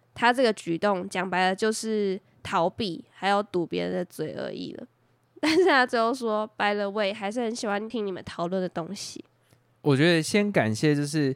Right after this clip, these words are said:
Speaker 2: 回复这么长啦，因为要分享自己的观点，然后要打得有逻辑，本来就不是一件很容易的事情。我觉得我以前很容易可以打出像这样比较有逻辑，我现在我有点年纪了，发现我讲话 <laughs> 蛮颠三倒四的。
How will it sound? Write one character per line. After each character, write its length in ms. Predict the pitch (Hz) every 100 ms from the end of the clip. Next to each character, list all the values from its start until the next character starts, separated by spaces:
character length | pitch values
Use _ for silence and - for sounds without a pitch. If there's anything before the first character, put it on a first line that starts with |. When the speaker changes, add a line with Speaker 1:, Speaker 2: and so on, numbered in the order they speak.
| -
Speaker 2:
回 180 | 117 123
复 140 | 151
这 100 | 139
么 80 | 113
长 240 | - 98
啦， 80 | 95
因 100 | 143
为 140 | 175
要 160 | 175 175
分 240 | - 151
享 160 | 156 107
自 120 | 92 143
己 60 |
的 80 | 110
观 260 | - 110 113
点， 180 | 110
然 160 | 92 95
后 120 | 117
要 120 | 127
打 200 | 131 101
得 100 | 85
有 180 | 92 92
逻 200 | 92 107
辑， 200 | 120 104
本 200 | 98 98
来 120 | 95
就 120 | 123 175
不 100 | 123
是 140 | 131
一 40 |
件 160 | 120 117
很 80 | 110
容 200 | 92 92
易 20 |
的 100 | 98
事 160 | 92 104
情。 140 | -
我 80 | 131
觉 120 | 180
得 40 | 262
我 100 | 175
以 120 | 117
前 180 | - 107
很 160 | 110
容 220 | 101 98
易 160 | 117 110 _ _ _
可 140 | 117
以 100 | 113
打 280 | 113 92 80
出 280 | - 98 107 _ _
像 260 | - 110
这 120 | 101 113
样 200 | 101 98
比 100 | 98
较 140 | 104
有 80 | 107
逻 160 | 92 92
辑， 160 | -
我 80 | 113
现 100 | 160
在 80 | 220
我 100 | 131
有 140 | 101
点 180 | 123 110
年 180 | 98 87
纪 220 | - 123
了， 60 | 95
发 160 | 120
现 160 | 123 139
我 100 | 107
讲 240 | - -
话 320 | 110 123 139 120
<laughs> 140 | _ -
蛮 200 | 117 131
颠 160 | 135
三 240 | 135 139 131
倒 220 | 101 90
四 220 | - 113
的。 140 | 101